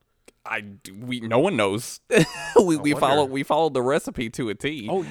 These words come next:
Speaker 1: And
Speaker 2: know
Speaker 1: it's
Speaker 2: it.
Speaker 1: not, yeah, and it's not as good. We
Speaker 2: You
Speaker 1: don't
Speaker 2: know
Speaker 1: know
Speaker 2: why?
Speaker 1: why.
Speaker 2: I bet you I know why.
Speaker 1: 'Cause
Speaker 2: She
Speaker 1: she
Speaker 2: says she thinks it's this much, but she's just eyeing it.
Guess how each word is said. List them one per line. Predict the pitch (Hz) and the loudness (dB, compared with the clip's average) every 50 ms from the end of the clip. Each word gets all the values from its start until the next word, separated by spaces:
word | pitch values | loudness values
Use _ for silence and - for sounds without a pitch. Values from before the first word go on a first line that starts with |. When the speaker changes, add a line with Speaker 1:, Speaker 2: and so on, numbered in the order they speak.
| - 95 - | -10 -8 -4
Speaker 1:
And | - 110 110 | 0 2 2
Speaker 2:
know | - | 2
Speaker 1:
it's | 294 - | 2 0
Speaker 2:
it. | - 113 | -2 0
Speaker 1:
not, | 101 98 110 - - | 2 2 2 2 0
yeah, | 110 123 151 - 120 - - - - - _ | 0 0 0 -2 -4 -6 -12 -20 -20 -14 _
and | - 117 123 | -4 -2 -2
it's | 120 - | -2 -2
not | 127 113 107 104 107 127 | 0 2 2 4 4 2
as | 143 143 | 2 0
good. | 120 135 190 202 135 - - - _ _ _ _ _ _ _ _ _ _ _ _ _ _ _ _ - | -2 -2 -2 -2 -4 -6 -12 -20 _ _ _ _ _ _ _ _ _ _ _ _ _ _ _ _ -8
We | 104 | -2
Speaker 2:
You | 110 | 0
Speaker 1:
don't | 117 131 | 0 2
Speaker 2:
know | 131 147 | 4 4
Speaker 1:
know | 151 | 6
Speaker 2:
why? | 143 143 104 107 120 131 | 6 6 4 4 2 0
Speaker 1:
why. | - - | -2 -6
Speaker 2:
I | 127 123 | -8 -6
bet | 110 120 117 117 - 131 | -4 -6 -8 -6 -6 -8
you | 113 | -8
I | 101 | -6
know | 98 95 90 | -6 -8 -6
why. | 90 92 95 90 87 92 - _ _ _ _ _ _ _ _ | -6 -6 -6 -6 -8 -10 -16 _ _ _ _ _ _ _ _
Speaker 1:
'Cause | - 127 | -10 -8
Speaker 2:
She | - 139 113 | -6 -8 -8
Speaker 1:
she | 98 | -6
Speaker 2:
says | - 156 143 143 135 120 117 - | -4 -4 -2 -2 -4 -6 -8 -12
she | - 127 - - - 143 131 | -16 -16 -16 -12 -10 -10 -10
thinks | - - 160 135 - - | -8 -10 -10 -10 -12 -14
it's | 127 120 - | -16 -18 -14
this | - 131 135 120 - - | -10 -10 -10 -10 -10 -10
much, | 131 123 113 - _ | -10 -10 -10 -12 _
but | - 110 - | -20 -20 -18
she's | - 117 107 - | -20 -20 -20 -20
just | 113 90 _ - | -20 -20 _ -12
eyeing | 101 98 92 90 87 85 | -12 -10 -10 -14 -16 -20
it. | 87 87 | -20 -20